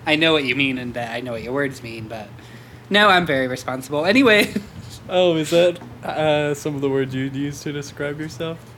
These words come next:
Speaker 2: What, like, if
Speaker 1: Yeah.
Speaker 2: you had a, like, a Tinder, you'd, it would be like, "I'm very responsible."
Speaker 1: I'm very responsible. Um,
Speaker 2: Looking for
Speaker 1: I
Speaker 2: someone
Speaker 1: love
Speaker 2: to share rent with.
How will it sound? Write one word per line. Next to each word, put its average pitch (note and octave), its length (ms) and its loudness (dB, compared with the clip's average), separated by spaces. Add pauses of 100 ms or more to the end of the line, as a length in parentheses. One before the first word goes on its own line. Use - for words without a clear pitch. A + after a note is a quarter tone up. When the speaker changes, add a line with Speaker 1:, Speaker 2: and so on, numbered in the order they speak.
Speaker 2:
What, C#3 240 -6
like, B2+ 240 -8
if B2+ 80 -8
Speaker 1:
Yeah. - 80 -4
Speaker 2:
you B2+ 60 -4
had B2 240 -2
a, A#2+ 480 -6
like, A#2 180 -10
a A#2 60 -8
Tinder, B2+ 500 -6
you'd, B2+ 280 -10 (200)
it C#3 80 -6
would B2+ 140 -4
be B2 100 -8
like, A#2+ 260 -6
"I'm A#2+ 220 -4
very A#2+ 320 -2
responsible." A#2 800 -6
Speaker 1:
I'm B2 220 -8
very C3+ 420 -4
responsible. C3 800 -4 (400)
Um, G#2 540 -8
Speaker 2:
Looking C#3 320 -4
for C3+ 100 -6
Speaker 1:
I C3+ 40 -2
Speaker 2:
someone C3 240 2
Speaker 1:
love C3+ 260 2
Speaker 2:
to A#2+ 300 -4
share A#2 360 -4
rent G#2+ 440 -6
with. G#2+ 260 -4